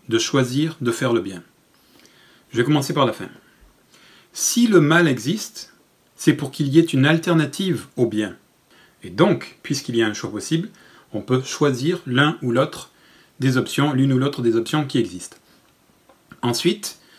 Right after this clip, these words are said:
j'ai dit donc c'est la liberté de faire le choix, ok ? Euh, choix, ça implique aussi que on n'est donc, euh, pas obligé de choisir une voie. C'est ça aussi que ça veut dire, euh, le choix. Maintenant, la liberté, ça veut aussi dire, c'est une,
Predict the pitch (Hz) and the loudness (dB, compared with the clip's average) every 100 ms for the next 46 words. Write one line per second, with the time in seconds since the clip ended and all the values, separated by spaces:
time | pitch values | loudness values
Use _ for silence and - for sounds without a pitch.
0 | _ - 107 131 147 139 - 117 117 175 | _ -6 -2 0 0 0 0 0 2 2
1 | 175 160 160 127 113 110 101 - 110 - | 2 2 0 2 -2 -4 -6 -6 -8 -10
2 | _ - - 143 - _ _ _ - 113 | _ -18 -8 -8 -8 _ _ _ -14 -10
3 | 98 - - 156 160 131 120 143 120 - | -10 -10 -2 -2 0 0 0 -2 -2 -4
4 | 165 131 113 101 - - - 110 107 107 | -4 0 0 -2 -14 -20 -8 -2 -2 0
5 | 127 127 117 104 92 - _ - 156 160 | 0 0 -2 -4 -6 -14 _ -2 0 2
6 | 147 127 127 117 151 170 _ _ 120 113 | 0 2 2 2 0 0 _ _ -4 -2
7 | 131 120 131 131 127 113 117 - - - | 0 0 0 -2 -2 0 0 -2 -6 -8
8 | 127 107 - - 107 101 120 104 90 - | -6 -4 -6 -6 -6 -2 -4 -4 -10 -16
9 | _ - - - _ 117 113 - 90 _ | _ -20 -20 -20 _ -2 -2 -4 -12 _
10 | _ _ _ _ _ _ _ _ - - | _ _ _ _ _ _ _ _ -20 -6
11 | 127 123 147 180 151 135 131 120 175 175 | -2 2 4 4 4 4 2 4 4 4
12 | - - 156 110 110 147 147 156 131 151 | -2 -8 -6 -4 0 0 0 -4 2 2
13 | 143 - 101 101 | 2 -4 -6 -8